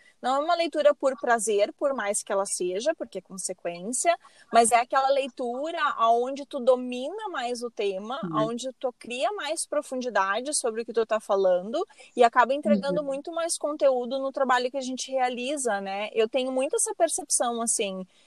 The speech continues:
Speaker 1: de que por a gente gostar tanto do que a gente faz, a gente acaba lendo muito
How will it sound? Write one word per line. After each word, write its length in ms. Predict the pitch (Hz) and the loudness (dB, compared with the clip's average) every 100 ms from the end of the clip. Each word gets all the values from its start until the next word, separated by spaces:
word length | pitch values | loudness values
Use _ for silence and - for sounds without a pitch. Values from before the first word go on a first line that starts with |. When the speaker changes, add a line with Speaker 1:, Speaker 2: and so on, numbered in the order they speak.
| _ | _
Speaker 1:
de 140 | 180 202 | -4 -4
que 100 | 208 | 2
por 200 | 226 208 | 6 6
a 80 | |
gente 240 | 214 214 208 | 4 0 2
gostar 320 | 220 - 214 | 2 4 4
tanto 340 | - 196 220 | 6 4 2
do 100 | 233 | -4
que 100 | 233 | -2
a 40 | 233 | -2
gente 240 | 220 - | -2 -2
faz, 420 | - 175 180 277 | 0 2 2 0
a 80 | 294 | 0
gente 240 | 233 220 220 | -2 -4 -2
acaba 280 | 214 196 | 0 2
lendo 480 | 202 196 190 226 262 | 2 2 0 0 0
muito 400 | 254 220 233 285 | 2 2 2 0